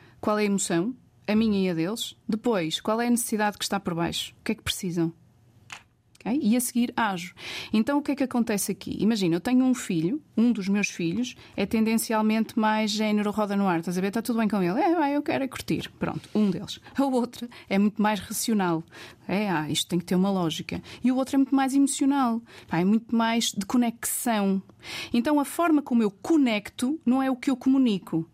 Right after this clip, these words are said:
É a forma como eu conecto com cada um deles é que pode ser diferente.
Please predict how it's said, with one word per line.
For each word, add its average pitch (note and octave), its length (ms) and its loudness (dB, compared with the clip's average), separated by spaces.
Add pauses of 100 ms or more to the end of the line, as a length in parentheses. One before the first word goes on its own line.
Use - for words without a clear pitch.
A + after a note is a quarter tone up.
(300)
É G3 60 0
a F#3+ 40 -2
forma A3+ 300 0
como A3 180 2
eu A#3 80 2
conecto A#3 580 0
com G3 200 0
cada F#3+ 200 0
um F#3+ 120 4
deles G3+ 260 0
é G#3 80 -2
que - 60 -20
pode G3+ 200 -2
ser F#3+ 220 -2
diferente. F3 540 -2